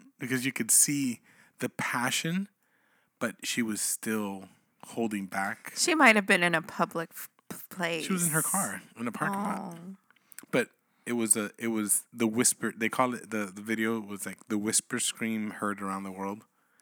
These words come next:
Speaker 2: Wow.
Speaker 1: So, yeah.
Speaker 2: Poor lady.
Speaker 1: Yeah.
Speaker 2: That was a sad video. <laughs>
Speaker 1: Well, it was, but there was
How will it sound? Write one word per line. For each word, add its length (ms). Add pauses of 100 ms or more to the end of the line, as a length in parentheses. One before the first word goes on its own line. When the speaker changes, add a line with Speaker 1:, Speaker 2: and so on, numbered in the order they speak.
(120)
Speaker 2:
Wow. 460
Speaker 1:
So, 340 (280)
yeah. 240 (380)
Speaker 2:
Poor 200
lady. 460 (200)
Speaker 1:
Yeah. 80 (240)
Speaker 2:
That 120
was 160
a 100
sad 260
video. 540
<laughs> 60
Speaker 1:
Well, 160
it 120
was, 280 (160)
but 120
there 140
was 380